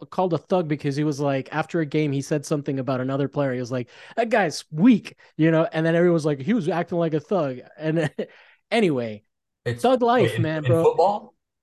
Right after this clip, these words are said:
Speaker 1: Yeah, in American football, Seahawks.
Speaker 2: Richard
Speaker 1: No,
Speaker 2: Sherman?
Speaker 1: not Se-, Se-,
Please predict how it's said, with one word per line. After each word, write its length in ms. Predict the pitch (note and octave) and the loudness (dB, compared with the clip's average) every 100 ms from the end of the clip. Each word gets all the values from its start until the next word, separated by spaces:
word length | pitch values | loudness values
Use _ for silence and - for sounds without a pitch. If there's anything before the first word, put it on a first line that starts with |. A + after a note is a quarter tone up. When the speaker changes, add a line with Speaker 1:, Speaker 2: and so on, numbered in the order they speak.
| _ _ _ _ | _ _ _ _
Speaker 1:
Yeah, 160 | G3 G3 | 2 4
in 120 | E3+ | 4
American 300 | F3 F#3 E3 | 4 4 4
football, 260 | F#3 D#3 C3 | 2 2 0
Seahawks. 600 | - F3+ C3+ A#2+ - - _ _ _ _ _ _ _ _ _ _ _ - | 2 2 2 -4 -14 -20 _ _ _ _ _ _ _ _ _ _ _ -2
Speaker 2:
Richard 220 | B2+ C3 | -2 0
Speaker 1:
No, 20 | |
Speaker 2:
Sherman? 280 | - G#3 F3+ | 2 4 4
Speaker 1:
not 160 | G3+ - | 2 -2
Se-, 200 | A#3+ - | -6 -8
Se-, 240 | - G#3+ | -8 -8